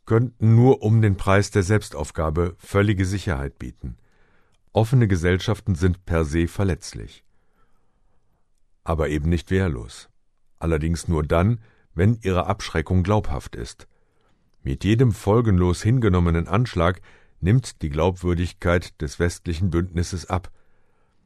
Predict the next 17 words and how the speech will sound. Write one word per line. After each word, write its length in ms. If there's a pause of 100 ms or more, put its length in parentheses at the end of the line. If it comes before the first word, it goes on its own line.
(380)
Darum 340
sollten 360
zügig 420
Beratungen 560
des 160
nato-Rats 680
nach 240
Artikel 380
vier 260
erfolgen. 520 (760)
Der 140
besagt, 520 (380)
dass 200
die 120
Mitgliedstaaten 1040
einander 520
konsultieren, 920